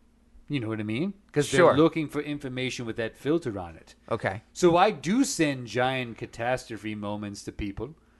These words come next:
Speaker 1: Um, you know, you, you're not appreciating life, and then maybe a car accident happens, and,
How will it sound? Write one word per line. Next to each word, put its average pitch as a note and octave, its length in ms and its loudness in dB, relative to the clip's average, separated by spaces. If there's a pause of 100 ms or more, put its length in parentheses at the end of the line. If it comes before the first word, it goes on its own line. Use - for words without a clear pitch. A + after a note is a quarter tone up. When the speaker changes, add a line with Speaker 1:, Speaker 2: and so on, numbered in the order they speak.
(280)
Speaker 1:
Um, G2+ 540 -6
you E3 120 -6
know, A#2+ 200 -2
you, G#2+ 360 -4 (520)
you're A#2+ 120 -8
not C3 220 -6
appreciating B2 720 -8
life, A2+ 340 -4
and G2+ 120 -10
then G2 120 -10
maybe G#2+ 260 -4
a F#2+ 60 -6
car A#2 380 -2
accident A2 520 -4
happens, A#2+ 420 -10
and, F#2 260 -14